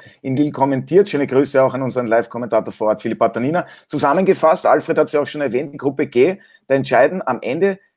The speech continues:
ganz einfach Kleinigkeiten. Und im zweiten Gruppenspiel, da setzte sich ja der F C Sevilla gegen den V F L Wolfsburg mit zwei zu null durch.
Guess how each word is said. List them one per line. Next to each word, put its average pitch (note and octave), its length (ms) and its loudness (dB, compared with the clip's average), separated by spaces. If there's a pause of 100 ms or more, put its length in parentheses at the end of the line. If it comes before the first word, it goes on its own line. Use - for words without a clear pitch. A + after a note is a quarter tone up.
ganz C3+ 180 -4
einfach C#3+ 360 -4
Kleinigkeiten. A#2+ 960 -2
Und A#2+ 220 -6
im C#3 120 -4
zweiten C3+ 280 0
Gruppenspiel, D3 440 -2
da D3 80 -2
setzte C3+ 280 -2
sich B2 160 -6
ja C3+ 60 2
der B2+ 120 4
F B2 120 -2
C B2+ 300 -2 (180)
Sevilla C3 320 2
gegen A#2+ 220 0
den A#2+ 120 -4
V A2+ 200 2
F A#2 100 -2
L A2 160 -2
Wolfsburg G#2+ 420 -4
mit G2+ 160 -8
zwei G2 200 -2
zu G2+ 160 -8
null F#2+ 200 -4
durch. E2+ 280 -10